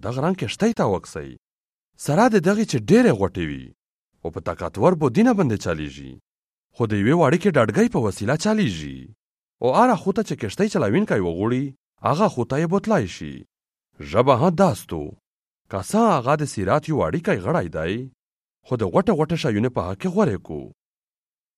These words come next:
وکسئ، څومره ستر ځنګل د یور په یوه وړي کې بڅري سره یور وخلي. په دغه رنګ ژبه هم د یور په رنګ دو. هغه د بادۍ نه ډکه یوه دنیو دو، چې د میش په ټول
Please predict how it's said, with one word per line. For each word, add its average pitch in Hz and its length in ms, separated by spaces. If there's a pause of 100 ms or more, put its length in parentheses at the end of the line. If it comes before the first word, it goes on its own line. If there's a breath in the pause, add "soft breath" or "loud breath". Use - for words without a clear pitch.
(140)
وکسئ، 120 500 (600)
څومره 156 400
ستر 175 240
ځنګل 110 480
د 120 80 (120)
یور 120 200
په 131 80
یوه 135 160
وړي 123 240
کې - 160
بڅري 180 420
سره 101 180 (120)
یور 220 160
وخلي. 76 460 (680)
په 110 60 (100)
دغه 208 200
رنګ 196 120 (100)
ژبه 180 240
هم 160 160
د 143 40 (120)
یور 220 200
په 101 140
رنګ 76 140 (100)
دو. 67 100 (720)
هغه 76 300
د 143 120
بادۍ 90 300
نه 151 120
ډکه 160 420
یوه 104 140
دنیو 143 320
دو، 80 220 (680)
چې - 120
د 196 120
میش 247 180
په 202 120
ټول 254 140